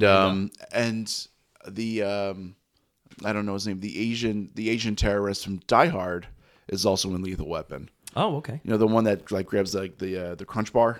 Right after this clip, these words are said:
Speaker 2: when he's, like,
Speaker 1: All right,
Speaker 2: you know,
Speaker 1: yeah,
Speaker 2: before
Speaker 1: yeah,
Speaker 2: the
Speaker 1: yeah.
Speaker 2: standoff. Uh, yeah, he's in Lethal Weapon also.
Speaker 1: All right, there we go. So, so Lethal Weapon with Heat and Starship Troopers. I'm up next, and again, I'm,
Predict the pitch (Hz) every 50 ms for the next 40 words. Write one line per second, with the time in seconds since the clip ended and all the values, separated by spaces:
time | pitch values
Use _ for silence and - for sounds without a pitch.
0 | - - - 101 101 - - 95 95 90 - 127 139 131 123 127 110 127 131 131
1 | 123 120 110 110 107 107 104 101 104 110 104 107 - - - - - - - _
2 | - - 87 98 98 92 95 104 117 107 104 110 107 113 113 101 98 95 98 -
3 | 98 98 95 - 101 98 98 101 - - 85 - _ - - 131 151 147 131 135
4 | 139 143 139 151 147 131 - 143 135 127 120 - - - - 127 117 113 131 139
5 | 135 143 127 135 139 135 - 139 139 135 135 135 - 120 120 - - - 151 160
6 | - - - - - 117 117 113 110 - - 123 120 127 - 165 - - 139 143
7 | 139 151 156 147 151 - _ _ _ _ _ _ _ 110 135 151 160 147 165 175
8 | 180 175 - - - - - - _ _ _ _ _ _ _ _ _ _ _ _
9 | _ _ _ - - 120 107 117 117 131 139 139 131 120 113 - 107 110 104 92